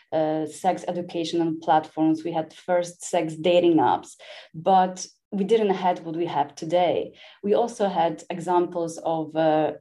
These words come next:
innovation in the area of robotics. So back then, the most innovative artificial intelligence system based was Harmony, Sexbot, not Alexa.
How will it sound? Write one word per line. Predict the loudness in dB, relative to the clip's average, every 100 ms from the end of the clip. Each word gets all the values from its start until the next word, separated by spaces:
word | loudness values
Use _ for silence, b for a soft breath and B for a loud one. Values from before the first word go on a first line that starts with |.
| _
innovation | 0 2 4 2 0 -2 -2 0
in | 0
the | 0 2
area | 2 2
of | -2 -4
robotics. | 0 4 4 4 -4 -8 -10
So | -8 -8 -10
back | -6 -2 -2 -4
then, | -2 0 0 0
the | -2 -4 B B B _ _ _ -6
most | -2 -2 -2 -2
innovative | 0 2 2 2 0 -8 -12 -2
artificial | 0 0 -6 -4 -4 -2 -2 0
intelligence | -2 0 0 0 -2 -4 -4 -6
system | -8 -4 0 0 0
based | 0 2 2 -2 -8 _ -2
was | 2 4 2 -6 -12
Harmony, | 2 4 4 4 4 2 -6
Sexbot, | -10 0 0 0 -6 -8 -8 0
not | 0 4
Alexa. | 2 2 0 -8 -16